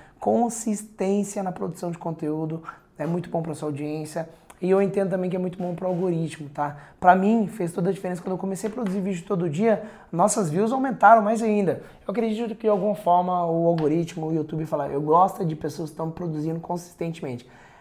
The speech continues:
E obviamente também, né, quando eu não posto nada, não tem nem como fazer milagres. E quando eu tô postando, fiquei aí talvez quatro meses sem produzir vídeos. Ou não é que vai virar milagre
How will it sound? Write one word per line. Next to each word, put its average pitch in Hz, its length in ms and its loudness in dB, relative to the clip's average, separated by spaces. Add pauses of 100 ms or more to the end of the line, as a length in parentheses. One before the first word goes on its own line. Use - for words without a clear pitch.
(140)
E 247 80 6
obviamente 254 560 6
também, 156 180 -6
né, 143 120 -10
quando 185 160 -4
eu 185 40 -2
não 180 120 -2
posto 180 300 0
nada, 185 260 0
não 185 100 -12
tem 175 160 -14
nem 175 140 -10
como 170 480 -8
fazer 156 360 2
milagres. 170 760 4
E 170 100 -10
quando 170 200 -12
eu 170 60 -8
tô 170 120 -10
postando, 165 520 -8 (260)
fiquei 165 280 -4
aí 170 180 0
talvez 175 300 -2
quatro 208 380 0
meses 180 240 -4
sem 180 100 -6
produzir 170 460 -8
vídeos. 196 480 -6 (640)
Ou 202 100 -6
não 220 140 0
é 208 160 4
que 202 280 -6
vai 170 280 0
virar 165 420 -2
milagre 160 580 0